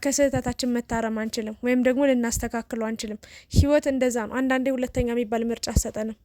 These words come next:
በዛ ሁኔታ ውስጥ እያለፈች ያለች ሴት ናት። ጎበዝ በርቺ፣ አለንልሽ፣ በርቺ፣ ጠንክሪ ነው እንጂ ማለት ያለብን። ማሸማቀቅ፣ ዝቅ ማድረግ፣ ስለሷ መጥፎ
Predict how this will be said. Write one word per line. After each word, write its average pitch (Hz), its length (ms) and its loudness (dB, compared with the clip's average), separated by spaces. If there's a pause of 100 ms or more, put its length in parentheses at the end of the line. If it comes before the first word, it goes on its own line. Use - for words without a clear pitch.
(260)
በዛ 247 260 2
ሁኔታ 254 300 0
ውስጥ - 200 -6
እያለፈች 233 520 -4
ያለች 226 260 -4
ሴት 226 180 -8
ናት። 226 200 -4
ጎበዝ 240 380 4
በርቺ፣ 240 320 -2
አለንልሽ፣ 226 500 -4 (380)
በርቺ፣ 254 280 0 (100)
ጠንክሪ 247 380 -2
ነው 233 120 0
እንጂ 226 160 -2
ማለት 220 280 -2
ያለብን። 254 420 -2
ማሸማቀቅ፣ 254 680 0
ዝቅ 262 300 -2
ማድረግ፣ 254 360 0
ስለሷ 226 380 -4
መጥፎ 254 240 -2